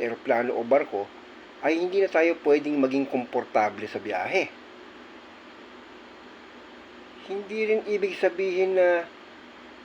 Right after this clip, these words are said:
hindi tayo ang pumili sa mga makakatrabaho natin,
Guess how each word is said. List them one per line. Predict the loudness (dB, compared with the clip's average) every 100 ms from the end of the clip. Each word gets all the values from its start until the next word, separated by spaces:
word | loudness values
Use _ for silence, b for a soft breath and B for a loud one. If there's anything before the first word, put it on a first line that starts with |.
| -20 -20 -10
hindi | -6 -6 -6 -6
tayo | 4 6 6 4
ang | 2 0
pumili | -4 -2 -2 0 -2 -2
sa | -4 -4
mga | -2 -2 0
makakatrabaho | -2 -2 -2 -2 0 0 2 0 0
natin, | -2 -4 -4 -8